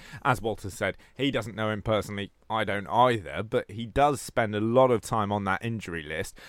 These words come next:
Whether or not he's a bit of a hypochondriac, because we've got two options. He either doesn't fancy it, or he's a crock. Either way, he's available on a free, and at his best, as James points out, he's a fantastic striker, but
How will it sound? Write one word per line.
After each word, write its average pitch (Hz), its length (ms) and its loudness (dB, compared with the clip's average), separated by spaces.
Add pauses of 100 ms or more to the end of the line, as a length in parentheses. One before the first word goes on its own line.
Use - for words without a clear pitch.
(200)
Whether 196 340 6
or 180 140 6
not 131 320 4 (180)
he's 107 220 -2
a 104 40 -2
bit 107 140 0
of 92 100 -2
a 90 60 6
hypochondriac, 87 1120 -2
because 104 460 -6 (120)
we've 107 140 -8
got - 160 -2
two 110 180 -2
options. - 420 -6
He 104 100 -2
either 120 260 2
doesn't 87 340 -12
fancy 104 380 -4
it, 69 140 -8 (320)
or 107 180 0
he's 95 180 -8
a 90 60 -12
crock. - 540 -4 (420)
Either 135 260 4
way, 101 540 2
he's 123 180 -2
available 147 520 6
on 123 100 4
a 110 60 0
free, 120 580 0
and 135 160 0
at 156 140 6
his 220 140 0
best, 113 440 2
as 104 100 -2
James 110 300 -2
points - 320 -4
out, 110 160 4
he's 90 120 -6
a 98 40 -4
fantastic 113 640 -2
striker, 123 520 2
but - 240 -4